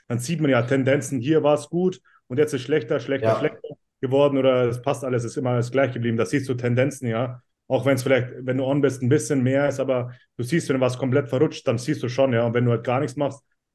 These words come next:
Speaker 1: das halte ich für sehr, sehr fahrlässig, wenn du nichts machst.
Speaker 2: Ja, also, gebe ich dir hundert Prozent recht. Ich meine, gut in dem Ansatz, wo ich dann meinte, so, er war, er ist sich ja bewusst, was er macht, ne?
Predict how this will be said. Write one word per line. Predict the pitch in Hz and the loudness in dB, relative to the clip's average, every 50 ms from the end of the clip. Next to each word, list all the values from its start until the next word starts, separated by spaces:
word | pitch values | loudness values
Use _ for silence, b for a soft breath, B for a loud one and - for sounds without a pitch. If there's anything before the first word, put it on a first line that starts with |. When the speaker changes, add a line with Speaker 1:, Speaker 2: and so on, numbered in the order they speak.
| _ | _
Speaker 1:
das | - 120 123 | -4 -2 0
halte | 120 120 120 - | 0 0 0 -2
ich | - | -4
für | - 123 117 110 104 | -2 0 0 0 0
sehr, | 95 - - 127 113 98 | -2 -2 -2 -2 -2 0
sehr | 104 110 107 104 98 - - _ _ _ _ | 0 0 2 2 0 0 -6 _ _ _ _
fahrlässig, | - 107 104 101 98 92 - 110 101 | -2 -2 0 0 -2 -4 -6 -6 -6
wenn | 107 | -4
du | 110 110 | 0 0
nichts | 120 120 120 - 113 | 0 0 0 -2 -6
machst. | 101 95 - - - | -8 -8 -8 -2 0
Speaker 2:
Ja, | 113 117 120 123 113 117 - - - _ | 2 4 4 4 2 0 -2 -8 -6 _
also, | - 135 143 143 - - - - _ _ _ _ _ _ _ _ _ - 123 113 | 2 2 2 2 -2 -6 -12 -20 _ _ _ _ _ _ _ _ _ -18 -8 0
gebe | 135 165 175 | 2 4 4
ich | 185 - | 6 6
dir | 160 | 6
hundert | 156 185 196 - | 8 8 6 6
Prozent | 160 165 - 165 151 135 | 6 6 6 6 4 6
recht. | 123 156 - 147 | 4 4 4 2
Ich | 131 123 | 2 4
meine, | 143 147 156 160 151 143 135 127 | 4 4 6 6 6 6 4 2
gut | 131 165 180 175 175 | 0 -2 -2 -2 -2
in | 156 151 | 0 2
dem | 151 151 143 | 2 2 2
Ansatz, | 127 143 156 139 147 143 - - | 2 0 0 0 0 0 0 -2
wo | 123 139 143 | -2 0 0
ich | 135 | 0
dann | 143 131 139 139 135 | 0 -2 -2 0 0
meinte, | 131 139 139 131 139 | -2 -2 -2 -2 -2
so, | 123 123 | -2 0
er | 113 123 123 | -2 -2 0
war, | 120 120 120 120 - | 0 -2 -2 -4 -4
er | 117 123 123 120 123 - - - | -2 -2 -2 -2 -4 -8 -8 -8
ist | 131 117 | -6 -2
sich | 135 135 123 | -2 2 2
ja | 139 131 | 4 4
bewusst, | 127 127 127 143 143 135 | 4 2 2 2 0 0
was | 127 127 123 | -2 0 0
er | 117 107 | 0 0
macht, | 113 123 131 113 - - | 0 -2 -2 -4 -6 -6
ne? | 110 120 127 127 - | -4 -4 -4 -6 -8